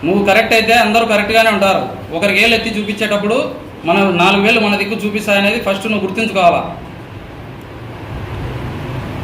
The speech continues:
ముఖ్యమైన విషయం ఏమిటంటే టీబీ రోడ్డులో నువ్వు ప్రొద్దుటూరుకు వచ్చేటప్పటికి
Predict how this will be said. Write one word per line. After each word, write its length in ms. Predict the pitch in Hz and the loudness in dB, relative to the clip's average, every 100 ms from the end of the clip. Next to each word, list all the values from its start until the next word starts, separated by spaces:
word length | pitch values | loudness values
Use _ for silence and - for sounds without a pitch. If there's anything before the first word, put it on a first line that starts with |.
| - | -2
ముఖ్యమైన 520 | 320 220 220 240 240 | 0 2 4 4 4
విషయం 300 | 220 233 226 | 2 0 2
ఏమిటంటే 680 | 220 220 208 220 247 - - - - - - - - - - - - - - - - - - - - - - - - - - - - - - - - - - | 2 0 0 2 2 0 -8 -14 -14 -14 -14 -14 -14 -14 -14 -14 -14 -12 -12 -12 -12 -10 -10 -10 -10 -10 -10 -8 -8 -8 -10 -10 -10 -10 -10 -12 -12 -12 0
టీబీ 260 | 208 233 254 | 2 4 4
రోడ్డులో 560 | 233 214 208 156 - - - - - - - - - - - - | 6 6 6 4 0 -8 -16 -18 -18 -18 -18 -18 -18 -20 -16 -6
నువ్వు 200 | 175 202 | 0 2
ప్రొద్దుటూరుకు 520 | 196 190 220 247 214 | 2 2 2 2 2
వచ్చేటప్పటికి 840 | 202 220 214 202 202 233 254 180 | 2 2 2 2 2 2 2 0